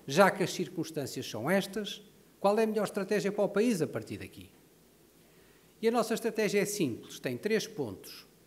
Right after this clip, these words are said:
três linhas, que explicam tudo. A primeira das quais é melhorar o rendimento das famílias.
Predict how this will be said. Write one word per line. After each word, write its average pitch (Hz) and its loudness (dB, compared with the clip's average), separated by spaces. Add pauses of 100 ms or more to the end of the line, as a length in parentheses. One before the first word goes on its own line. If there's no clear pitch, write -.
(160)
três 202 4
linhas, 131 -6 (320)
que - -14
explicam 185 0
tudo. 101 -6 (920)
A 185 0
primeira 214 2
das 196 0
quais 233 0 (160)
é 180 2
melhorar 175 4
o 175 -10
rendimento 170 -2 (140)
das 143 -6
famílias. - -10